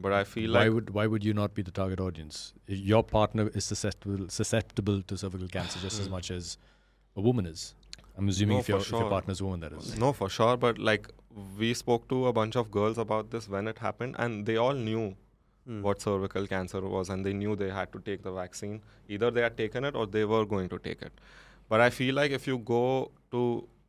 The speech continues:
Speaker 1: a tier two or a tier three city where there's a lot of people who, because Poonam Pandey, everyone kinda knows her but doesn't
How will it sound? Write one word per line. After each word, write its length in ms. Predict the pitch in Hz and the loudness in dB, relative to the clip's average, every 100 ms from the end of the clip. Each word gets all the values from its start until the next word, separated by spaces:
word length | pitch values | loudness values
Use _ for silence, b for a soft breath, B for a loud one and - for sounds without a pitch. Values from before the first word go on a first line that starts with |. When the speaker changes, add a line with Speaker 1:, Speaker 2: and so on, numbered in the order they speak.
| - | -6
Speaker 1:
a 120 | 113 | -6
tier 340 | - 110 110 | -2 0 2
two 300 | 117 104 110 107 104 104 | 0 -6 -6 -4 -4 -2
or 60 | |
a 60 | 104 | -4
tier 300 | - 101 107 | -2 -2 -2
three 260 | - 107 | -6 -6
city 380 | 107 107 - 104 | -4 -4 -4 -4
where 220 | 101 101 | -2 -2
there's 200 | 95 98 | -2 -6
a 60 | 101 95 | -6 -4
lot 120 | 98 | -4
of 160 | 104 - | -4 -6
people 340 | 101 - 104 | -8 -4 -4
who, 160 | 101 104 104 b b b b _ _ _ _ | -2 -2 -2 b b b b _ _ _ _
because 220 | 110 135 | 2 2
Poonam 380 | - 131 143 156 | 2 0 0 0
Pandey, 440 | 135 139 143 147 143 - _ _ - | 0 2 2 2 0 -10 _ _ -8
everyone 460 | 127 135 156 165 | -2 2 4 2
kinda 420 | - 120 123 147 | 2 2 2 2
knows 260 | 156 156 151 | 4 2 2
her 200 | 151 147 | 4 4
but 220 | 127 117 - - - | 4 2 0 -18 -8
doesn't 360 | 107 113 117 | -6 -4 -6